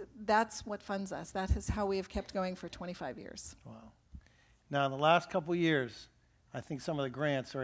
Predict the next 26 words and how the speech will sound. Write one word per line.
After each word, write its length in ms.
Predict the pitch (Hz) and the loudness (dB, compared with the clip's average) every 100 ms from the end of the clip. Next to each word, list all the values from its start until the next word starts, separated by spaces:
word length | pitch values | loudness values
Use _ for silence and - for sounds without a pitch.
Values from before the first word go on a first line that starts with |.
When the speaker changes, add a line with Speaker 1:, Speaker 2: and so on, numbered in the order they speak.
| 127 | 0
Speaker 2:
haven't 300 | 147 143 - | 0 0 0
come 180 | 165 | 0
in 80 | 151 | 2
as 180 | 143 127 | 0 0
maybe 220 | 143 143 | -2 0
at 80 | 143 | 0
the 80 | 139 | 4
level 320 | 143 139 139 | 4 4 2
that 160 | 131 135 - - - _ | 0 -4 -12 -20 -20 _
they 100 | - | 0
have 340 | 139 160 160 131 | 6 10 10 8
been. 200 | 135 123 | -2 -4
So 280 | - 151 147 | 2 4 4
it's 140 | 135 | 0
a, 60 | 160 | -2
it's 260 | 160 156 | -2 -4
a 60 | 165 | -6
crucial 400 | - 262 - 220 | -2 -2 -2 -2
time 300 | 202 180 135 | 0 0 0
for 120 | 143 | -4
you 160 | 131 127 | -6 0
guys 340 | 131 131 123 | 2 2 0
to 100 | - | -8
be 100 | 139 | -2
able 140 | 147 139 | -2 0
to 160 | 127 | -4